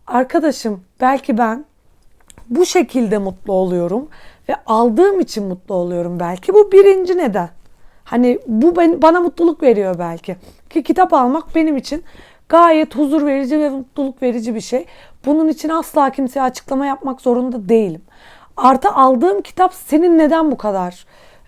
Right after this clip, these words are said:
e, ilgilendirdi ya da senin neden bu kadar zoruna gitti? Neden benim hayatımla ilgili bu kadar mutsuz olma gereği duydun? Sana ne? Üçüncüsü, e, okuyamasam da oğlum var, oğluma miras olarak kalır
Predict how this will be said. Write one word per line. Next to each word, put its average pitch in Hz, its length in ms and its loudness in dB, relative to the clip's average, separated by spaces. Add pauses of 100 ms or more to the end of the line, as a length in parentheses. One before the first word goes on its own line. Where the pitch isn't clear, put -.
e, 202 540 -2 (420)
ilgilendirdi 220 640 0
ya 285 140 2
da 277 80 -2
senin 254 340 0
neden 262 260 2
bu 226 60 -6
kadar 196 280 -6
zoruna 180 360 -6
gitti? 185 420 -8 (360)
Neden 294 400 4
benim 277 300 4
hayatımla 247 580 2
ilgili 214 240 -2
bu 202 80 -12
kadar 233 240 2
mutsuz 226 420 -2
olma 202 280 0
gereği 175 380 -4
duydun? 190 360 -8 (300)
Sana 240 400 2
ne? 208 260 -4 (760)
Üçüncüsü, 359 840 2 (500)
e, 233 300 6
okuyamasam 311 880 2
da 339 160 0
oğlum 285 480 2
var, 294 200 -2
oğluma 294 400 0
miras 202 440 -4
olarak 185 360 -8
kalır 349 300 -8